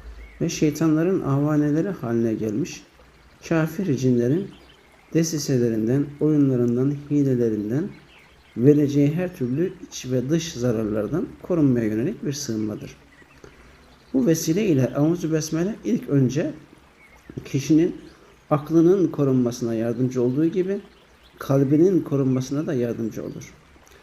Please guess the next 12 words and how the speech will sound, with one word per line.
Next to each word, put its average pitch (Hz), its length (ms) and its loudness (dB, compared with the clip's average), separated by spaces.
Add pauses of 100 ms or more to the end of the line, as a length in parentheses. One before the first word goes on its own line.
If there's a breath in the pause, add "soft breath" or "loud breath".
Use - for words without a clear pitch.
(280 soft breath)
Zihindeki 151 840 4 (160)
gereksiz 147 600 0
vesveseler, 123 680 -4 (580 soft breath)
ayrıntılar, 135 800 2 (440)
desiseler, 135 760 0 (340)
varsanılar, 139 720 2 (160)
sanrılar, 135 760 2 (360)
zanlar 139 680 6 (680)
veyahut 143 540 2 (220)
kişiyi 156 440 0
zarara 143 460 2
götürebilecek 131 680 0